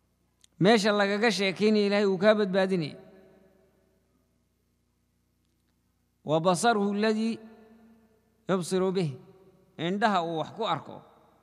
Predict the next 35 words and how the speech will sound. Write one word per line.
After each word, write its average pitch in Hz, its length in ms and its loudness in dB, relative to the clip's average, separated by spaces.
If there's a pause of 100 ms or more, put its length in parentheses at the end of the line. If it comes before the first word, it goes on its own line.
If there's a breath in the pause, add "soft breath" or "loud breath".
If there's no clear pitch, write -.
(140)
waxaan 185 340 0
Ilaahay 202 240 0
raalli 190 300 2
ka 175 120 -2
ahayn 170 200 0
eegi 170 240 4
maysid. - 340 -2 (240)
Waa 143 120 -2
diidaysaa 160 500 4
naftaada 160 360 2
iyo 165 100 4
indhahaaga 160 280 4
waa 143 140 2
diidaya. 131 340 -2 (1700)
Gacantu 185 500 4
wax 165 160 0
ku 214 120 -2
qabanaya 196 480 4
baa 185 100 4
noqdaa 170 340 4
baa 180 120 4
Ilaahay 160 220 0
yidhi. 117 160 -14 (1080)
Ilaahay 180 260 0
gacantaada 185 520 0
soo 175 200 -4
noqon 190 280 -2
maayo, 160 180 -2
laakiin 160 320 -2
wax 208 160 0
aan 185 180 -2 (160)
Ilaahay 185 280 0
raalli 180 340 0
ka - 220 -6
ahayn 180 240 0